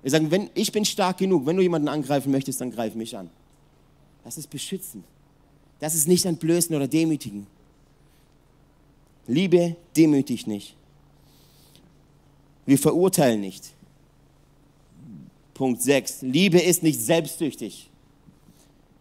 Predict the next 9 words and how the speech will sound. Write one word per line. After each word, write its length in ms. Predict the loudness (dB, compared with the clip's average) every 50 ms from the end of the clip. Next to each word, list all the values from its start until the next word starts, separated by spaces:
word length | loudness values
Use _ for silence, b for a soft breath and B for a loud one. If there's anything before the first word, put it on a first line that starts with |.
| _ _ _ _
Weißt 220 | -4 -4 -4 -2 -4
du, 80 | -4
wie 120 | -4 -2 0
du 100 | 0 0
ein 60 | 0
einsames 580 | 0 -2 -2 -2 0 0 -2 -2 -2 -4 -6 -4
Leben 320 | -2 -2 -2 -2 -4 -10
führen 320 | -10 -6 -4 -4 -4 -2
wirst? 440 | -4 -4 -6 -6 -10 -14 -18 -20 -20